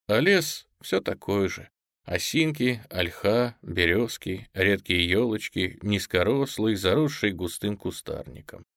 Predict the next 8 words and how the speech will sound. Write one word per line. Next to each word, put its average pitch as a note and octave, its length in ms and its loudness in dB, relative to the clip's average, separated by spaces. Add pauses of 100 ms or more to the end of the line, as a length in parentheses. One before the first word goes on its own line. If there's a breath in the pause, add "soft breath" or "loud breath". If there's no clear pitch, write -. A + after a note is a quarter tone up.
(320)
Сквозь F3+ 380 4
чащу C#3+ 460 2
не A2 120 4
продраться. F2+ 880 4 (140)
Сучья D#3+ 500 2
лезут B2 400 4
в - 20 0
лицо, B2 600 2